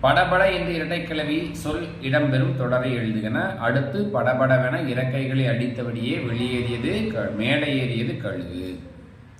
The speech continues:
காகத்தை பாராட்ட பயன்படுத்தப்பட்ட சொற்கள், இப்படி ஒரு பாட்டை இதுவரை காட்டில் எந்த விலங்குமே கேட்டதில்லை அப்படின்னு, அப்படிங்கிற சொற்கள் தான்.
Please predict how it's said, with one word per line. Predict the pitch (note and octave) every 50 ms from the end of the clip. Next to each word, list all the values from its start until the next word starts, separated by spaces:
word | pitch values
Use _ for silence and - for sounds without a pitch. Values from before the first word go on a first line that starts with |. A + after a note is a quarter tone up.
| - - - - - - -
காகத்தை | B2 C#3 E3 F#3 F#3+ F#3+ F#3+ F#3+ F#3 E3 E3
பாராட்ட | D#3+ D#3 D#3+ D#3 D3 D#3 D3+
பயன்படுத்தப்பட்ட | C#3 C#3+ C#3+ C#3+ C#3+ C#3 C#3+ C3 C3+ C#3 B2+ B2+ B2+ B2+ C3
சொற்கள், | - C3 B2 B2 - D#3+ D#3+ E3 -
இப்படி | B2 - A2+ C3+ C#3+ C#3+ C3+
ஒரு | C3 C3 B2+
பாட்டை | A#2 B2+ B2+ C3 C3 C3 C3
இதுவரை | C3+ B2 B2 B2 B2 B2 - -
காட்டில் | A2+ A2+ A#2+ A#2+ A#2+ G2+ G2+ -
எந்த | A2 A2 A#2 B2 C3
விலங்குமே | A#2+ A#2+ A#2+ A#2+ A#2+ A#2 A2+ A2+ C#3 D#3+
கேட்டதில்லை | - - A2 A#2 A2+ G#2 G#2+ A#2 A2 G#2 G#2 A2+ A2 G#2+
அப்படின்னு, | - - - - C3+ F3+ G#3+ A#3+ A#3+ - - - - - - G#2
அப்படிங்கிற | G2 G2 G2 G2 F#2+ F#2+
சொற்கள் | - - - - E2 E2 E2
தான். | E2 E2